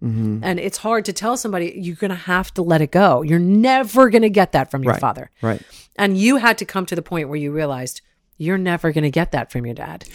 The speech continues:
Speaker 2: You're never
Speaker 1: Well,
Speaker 2: gonna.
Speaker 1: and I've said this many times right here on this pod. I also had to take it a step further. It's like, okay, um, I'm invested in wanting to get my father to say, "Hey, kiddo, I see you. I finally see you."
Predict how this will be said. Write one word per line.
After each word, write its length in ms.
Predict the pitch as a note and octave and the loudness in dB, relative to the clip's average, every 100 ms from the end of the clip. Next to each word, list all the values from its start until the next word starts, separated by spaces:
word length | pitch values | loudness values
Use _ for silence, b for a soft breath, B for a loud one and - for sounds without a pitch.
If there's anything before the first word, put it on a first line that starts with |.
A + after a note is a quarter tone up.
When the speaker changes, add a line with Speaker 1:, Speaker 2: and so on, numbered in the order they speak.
| - | -4
Speaker 2:
You're 100 | E3+ | 2
never 120 | F3+ A#3+ | 8 10
Speaker 1:
Well, 160 | G3 | 10
Speaker 2:
gonna. 160 | E3 G#3 | 6 4
Speaker 1:
and 160 | G3 | 2
I've 220 | F3+ E3+ D#3 | 4 2 0
said 440 | - - G3 E3+ | -10 0 2 2
this 220 | F3+ - | -2 -6
many 380 | A#2+ B2 C#3+ F#3+ | -2 4 6 4
times 420 | G3 G3 F#3+ F3+ | 4 2 0 0
right 200 | F3 E3+ | 0 0
here 160 | E3 D#3+ | 2 0
on 40 | |
this 140 | D#3 D3 | 0 0
pod. 180 | F#3+ - | -2 2
I 140 | E3+ | 2
also 400 | - F#3 B3+ C#4+ | 4 4 4 4
had 160 | G3+ F3+ | 2 2
to 60 | D#3+ | -2
take 240 | F3+ E3+ | 0 0
it 80 | D3 | 0
a 40 | B2+ | -2
step 280 | - C3+ | -2 -2
further. 340 | - G3+ E3 G2 | 0 0 2 0
It's 120 | A#2+ | 0
like, 160 | B2+ - B B B | -4 -4 B B B
okay, 340 | D3+ D#3+ C3 - | 0 2 0 0
um, 380 | C#3 B2+ B2 - | 0 0 0 -2
I'm 220 | C#3 C#3 C#3+ | -2 2 2
invested 540 | C3+ D#3+ F3+ - G3 | 2 0 0 -2 -4
in 480 | - C#3 C3 B2+ B2+ | 0 0 2 -2 -2
wanting 340 | C#3+ D3+ E3 | 0 2 0
to 120 | D3+ | -4
get 360 | C3 - C#3+ - | -8 -2 -2 0
my 160 | C3 B2 | -2 -4
father 480 | - C3+ C3 C3 C3 | -4 0 0 0 -2
to 380 | - B2+ A#2 | -4 -2 -2
say, 380 | A2+ - B2 A#2 | -4 -2 0 0
"Hey, 280 | C#3 A#3 B3 | 2 2 2
kiddo, 520 | - B3+ C#4 G#3+ D3 | 0 0 2 2 2
I 180 | B2 F3 | 2 0
see 380 | F3 - C4+ C4+ | -2 -2 2 4
you. 120 | C3 | 4
I 120 | B2+ | 2
finally 380 | C3+ G3 G#3 F#3 | 0 0 0 0
see 320 | - A#3+ C4 D#3+ | -2 -2 0 2
you." 160 | F2+ | 0